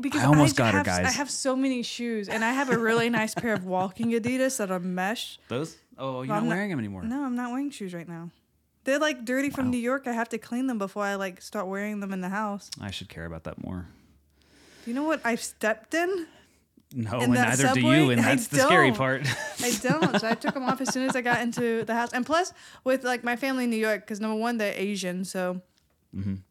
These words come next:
Speaker 1: it's a habit to take off shoes when you enter the house.
Speaker 2: Right,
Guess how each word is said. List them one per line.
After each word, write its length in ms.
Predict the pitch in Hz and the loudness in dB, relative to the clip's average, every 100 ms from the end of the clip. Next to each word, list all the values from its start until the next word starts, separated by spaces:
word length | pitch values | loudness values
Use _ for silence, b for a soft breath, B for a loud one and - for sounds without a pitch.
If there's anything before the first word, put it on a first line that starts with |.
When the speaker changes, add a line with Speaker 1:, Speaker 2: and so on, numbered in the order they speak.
| _ | _
Speaker 1:
it's 140 | 269 | -4
a 60 | 208 | -2
habit 280 | 196 202 190 | -2 -2 -4
to 80 | 185 | -6
take 200 | 202 190 | -6 -2
off 300 | 185 185 - | -4 -4 -10
shoes 320 | - 185 180 | -8 -6 -6
when 140 | 185 | -6
you 80 | 185 | -6
enter 180 | 185 185 | -6 -6
the 100 | 180 | -4
house. 280 | 180 180 180 | -4 -4 -4
Speaker 2:
Right, 220 | 180 - | -6 -8